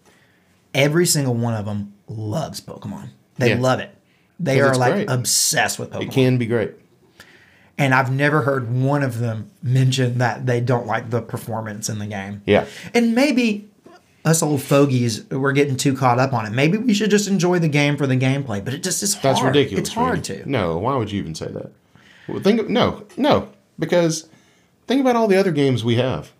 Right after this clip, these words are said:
Speaker 1: I know.
Speaker 2: that run better on the Switch.
Speaker 1: I know.
Speaker 2: 'Cause this started a whole con-, conversation about, like,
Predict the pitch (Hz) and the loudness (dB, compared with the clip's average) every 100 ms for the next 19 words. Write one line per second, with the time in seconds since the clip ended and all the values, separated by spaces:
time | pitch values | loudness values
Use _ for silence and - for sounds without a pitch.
0 | _ - 156 117 120 127 127 139 135 131 | _ -2 0 0 0 2 4 2 4 2
1 | - 135 190 220 180 - 233 - - - | 2 4 4 2 0 0 -2 -2 -6 -12
2 | - 156 220 - - - 147 202 - 170 | 0 2 2 -2 -4 0 4 4 2 2
3 | 160 131 127 135 135 127 127 120 - 143 | 4 4 4 2 2 0 0 -8 0 2
4 | 135 127 131 127 123 110 113 110 113 - | 2 2 0 0 -2 0 0 0 -2 -4